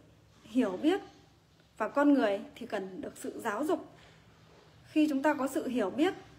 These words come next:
chúng ta có, chúng ta được giáo dục, được học, được dạy,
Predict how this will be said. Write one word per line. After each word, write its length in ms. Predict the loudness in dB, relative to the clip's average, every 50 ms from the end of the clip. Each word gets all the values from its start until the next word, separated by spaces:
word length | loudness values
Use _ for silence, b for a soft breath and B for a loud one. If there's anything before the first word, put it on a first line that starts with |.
| -20 -20 -20 -20 -20 -20 -20 -20 -20 -20 -20 -16
chúng 160 | -10 -4 0
ta 160 | 2 2 2 2
có, 300 | 0 0 2 2 0 -2 -4 -10 -18 -20 -20 -20 -20 -20 -20 -20 -20 -20 -20 -20 -14
chúng 120 | -10 -4 0
ta 100 | 0 2
được 220 | 2 0 -2 -4 -4 -4
giáo 200 | -4 -2 -2 0
dục, 180 | 0 -2 -2 -2 -8 -8 -4
được 220 | -4 -4 -2 -4
học, 280 | -6 -8 -8 -10 -8 -8
được 160 | -8 -8 -8 -4
dạy, 200 | -2 -2 -2 -2